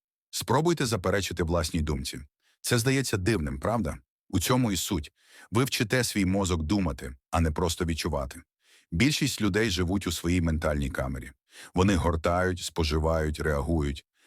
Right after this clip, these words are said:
але рідко зупиняються, щоб кинути виклик самим собі. Запитати: "Зачекай, а що, якщо я помиляюся?" Ця емоція допомагає мені чи обманює. Навчіться робити паузу і думати глибше, і ви почнете помічати те, чого інші не бачать.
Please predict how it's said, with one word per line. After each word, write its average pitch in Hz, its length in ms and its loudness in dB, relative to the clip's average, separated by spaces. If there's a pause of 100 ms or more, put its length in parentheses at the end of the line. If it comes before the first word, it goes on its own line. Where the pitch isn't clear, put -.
(140)
але 98 240 4
рідко 101 300 0
зупиняються, 80 640 0
щоб - 220 -4
кинути 82 340 0
виклик 80 360 -2
самим 78 280 -2
собі. 67 320 -6 (680)
Запитати: 78 600 0 (440)
"Зачекай, 95 560 2
а - 80 0
що, - 260 0
якщо 80 260 -2
я 76 100 2
помиляюся?" 67 680 -4 (480)
Ця 98 220 2
емоція 90 400 2
допомагає 80 560 0
мені 87 280 0
чи 82 160 -2
обманює. 67 540 -4 (440)
Навчіться 90 420 0
робити 82 320 0
паузу 80 420 2
і 78 60 2
думати 80 360 0
глибше, 76 540 -2 (440)
і 90 100 6
ви 92 120 4
почнете 90 460 0
помічати 80 520 0
те, 90 220 2
чого 85 320 0
інші 78 320 -2
не 71 100 -4
бачать. 64 360 -6